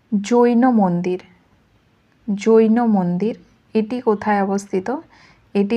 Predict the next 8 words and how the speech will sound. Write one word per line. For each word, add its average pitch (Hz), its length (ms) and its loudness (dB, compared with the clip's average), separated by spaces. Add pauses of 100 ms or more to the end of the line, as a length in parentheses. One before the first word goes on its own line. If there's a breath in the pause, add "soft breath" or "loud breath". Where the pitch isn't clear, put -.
হচ্ছে 226 220 0 (140)
রাজস্থানের 202 680 -2 (680 soft breath)
মাউন্ট 208 680 2 (480)
আবুতে 226 360 0 (120)
অবস্থিত, 214 380 -2 (200)
রাজস্থানের, 196 640 -2 (960 soft breath)
এবং 202 300 4 (360)
এটি 214 260 0